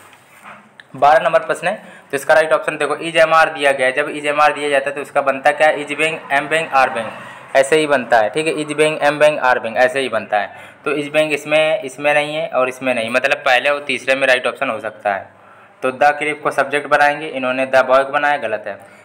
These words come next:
ये last वाली चीज़ को subject बनाते हैं, क्योंकि ये object है, ये subject कार्य करेगा। तीसरा number बिल्कुल सही है बारह का।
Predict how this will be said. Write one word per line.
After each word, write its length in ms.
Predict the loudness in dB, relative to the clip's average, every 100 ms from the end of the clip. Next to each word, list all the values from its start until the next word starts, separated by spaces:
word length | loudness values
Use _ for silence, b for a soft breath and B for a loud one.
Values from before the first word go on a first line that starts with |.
| -8
ये 120 | -4 2
last 320 | 4 2 0
वाली 140 | -4
चीज़ 260 | -4 -10 -6
को 80 | -2
subject 340 | -2 0 0
बनाते 320 | 2 2 -2
हैं, 80 | -10
क्योंकि 200 | -8 -2
ये 100 | 2
object 400 | 2 2 -6 -4
है, 60 | -6
ये 60 |
subject 460 | -6 -8 -10 -6 2
कार्य 180 | 2 2
करेगा। 280 | 0 0
तीसरा 420 | -2 -4 -2 2 2
number 260 | 0 -2
बिल्कुल 300 | -4 -8 -6
सही 180 | -4 -4
है 60 | -2
बारह 240 | -2 -2
का। 160 | -6